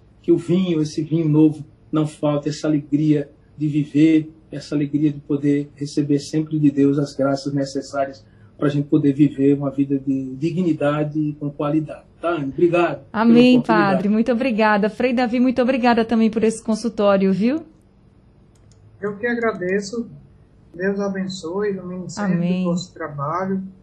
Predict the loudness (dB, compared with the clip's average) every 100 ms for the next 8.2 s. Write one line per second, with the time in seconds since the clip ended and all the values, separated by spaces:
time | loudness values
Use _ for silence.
0 | _ _ -20 -20 -12 -10 -10 -10 -12 -12
1 | -10 -4 -2 -2 -6 -6 -2 -2 -2 -6
2 | -10 -12 -10 -10 -8 -8 -8 -8 -8 -6
3 | -6 -4 -4 -6 -8 -10 -8 -8 -8 -14
4 | -12 -12 -16 -18 -18 -14 -14 -12 -10 -8
5 | -10 -12 -20 _ _ -12 -6 -6 -4 -6
6 | -4 -6 -8 -12 -14 -14 -18 _ _ _
7 | _ -10 -6 -4 -2 -2 -4 -6 -8 -12
8 | -16 -20